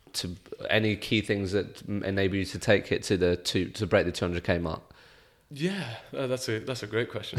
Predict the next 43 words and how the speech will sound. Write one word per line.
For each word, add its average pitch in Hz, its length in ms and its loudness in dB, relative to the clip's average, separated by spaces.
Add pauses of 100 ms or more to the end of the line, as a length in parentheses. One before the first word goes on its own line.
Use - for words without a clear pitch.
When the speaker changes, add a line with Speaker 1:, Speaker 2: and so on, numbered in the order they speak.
Speaker 2:
<laughs> - 100 4
Uh, - 140 12
I've 190 160 8
never 131 300 8
really 131 180 4
thought 135 240 4
of 120 100 0
it 107 80 2
as 101 120 0
breaking 110 680 0 (220)
the, 104 160 -8 (220)
the 110 80 -6
two 123 200 2
hundred 110 300 0
being 104 220 2
the 98 60 -2
mark. 101 500 0
That, 101 140 -8
to 104 80 2
Speaker 1:
Yeah, 104 180 12
Speaker 2:
try 98 100 12
Speaker 1:
yeah. - 60 6
Speaker 2:
and 101 60 4
Speaker 1:
Well, 165 100 12
if - 100 6
you 175 80 6
Speaker 2:
try - 60 2
Speaker 1:
think 165 160 6
about 104 200 8
it, 101 40 4
you 107 40 2
nearly 110 300 4
two, - 300 -4
you 110 120 -2
said 110 180 4
two, 107 540 4
what 104 160 4
is 90 80 2
it? - 140 2
Two 110 140 6
f- - 120 0
Speaker 2:
two 123 80 0
ten. 101 440 0